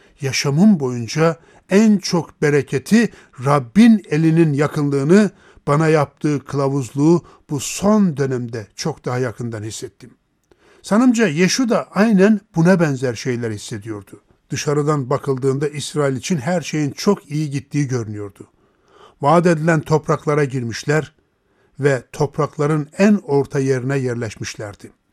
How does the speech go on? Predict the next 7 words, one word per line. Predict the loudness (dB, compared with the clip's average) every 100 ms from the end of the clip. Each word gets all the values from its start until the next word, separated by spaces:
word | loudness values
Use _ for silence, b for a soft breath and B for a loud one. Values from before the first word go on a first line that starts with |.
| _ _ _ _ _ _ _ _ _
Güneyi | 2 6 6 4 2 _ _ _ -4
ele | 2 2
geçirmişler, | 2 -4 -6 -8 -6 -2 -2 -2 -12 _ _ _ _ _ _ _ _
sonra | -6 2 4 4 0
kuzeyi | -2 -6 0 2 4 4 2 -4 _ _ _ _ -4
topraklarına | -2 -2 -6 -4 -4 -4
katmışlardı. | -6 -10 -12 -14 -12 -14 -16